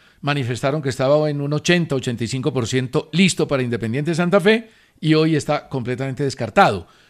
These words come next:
Lo que demuestra que el hecho de que Eduardo Méndez haya hablado con Farías no quiere decir que hablaron para contratarlo.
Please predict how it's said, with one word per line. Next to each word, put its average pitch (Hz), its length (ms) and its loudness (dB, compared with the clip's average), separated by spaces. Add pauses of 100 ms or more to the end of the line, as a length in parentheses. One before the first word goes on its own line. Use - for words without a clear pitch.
(100)
Lo 160 360 2
que 151 160 2
demuestra 135 920 2 (280)
que 143 100 -2
el 139 80 0
hecho 147 240 2
de 170 140 0
que 135 80 -6
Eduardo 151 400 0
Méndez 123 400 -2
haya 135 160 0
hablado 160 300 0
con 160 180 -2
Farías 143 560 0 (300)
no 135 180 -2
quiere 143 180 0
decir 120 300 0
que 139 80 -2
hablaron 120 300 -2
para 101 200 -4
contratarlo. 85 680 -8